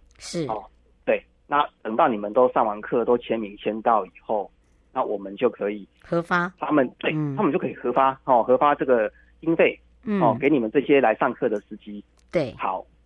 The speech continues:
Speaker 2: 那我们现在就说，这个案例就是说，好，那有两个人，哦，有两个人，他们是B C好了，哦，
Speaker 1: 嗯。
Speaker 2: 他们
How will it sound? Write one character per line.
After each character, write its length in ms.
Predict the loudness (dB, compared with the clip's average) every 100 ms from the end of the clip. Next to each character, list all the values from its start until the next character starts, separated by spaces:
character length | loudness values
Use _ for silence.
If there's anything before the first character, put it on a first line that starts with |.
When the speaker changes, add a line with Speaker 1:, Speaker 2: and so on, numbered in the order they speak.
| _ -2
Speaker 2:
那 120 | 2
我 40 | 2
们 120 | 2
现 100 | 2
在 80 | 4
就 100 | 4
说， 240 | 4 2 _ -8
这 80 |
个 60 | -2
案 100 | 2
例 120 | 2
就 120 | 2
是 60 | 2
说， 240 | 4 0 0 _ _
好， 280 | 0 0 2
那 140 | 0
有 140 | 6 6
两 220 | 6 2
个 100 | -2
人， 180 | -4 -6 -10 _ -8
哦， 200 | -8 -8 _ _ _ -12
有 80 | 0
两 200 | 2 2
个 100 | 0
人， 240 | -2 -4 -8
他 160 | -2 0
们 160 | 0 -2
是 240 | -4 -4 -6
B 180 | -10 -10 -6
C 140 | -6
好 160 | -6 -8
了， 120 | -10 -6
哦， 200 | -6 -6 -10
Speaker 1:
嗯。 260 | -6 -6
Speaker 2:
他 180 | -2 0
们 260 | 2 0